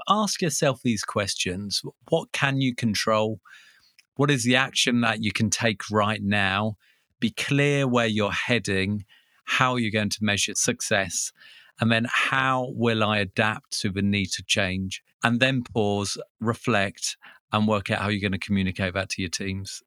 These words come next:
Um, I think that's a, you know, a fundamental point. Just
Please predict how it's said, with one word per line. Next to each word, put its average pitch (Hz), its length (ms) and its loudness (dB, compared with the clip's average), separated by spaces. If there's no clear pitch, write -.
Um, 95 340 -4
I - 40 -12
think 110 180 0
that's 98 200 0
a, 98 200 0
you 101 80 -6
know, 90 220 -2
a 98 160 -2
fundamental 98 600 0
point. 92 380 -4
Just - 280 -4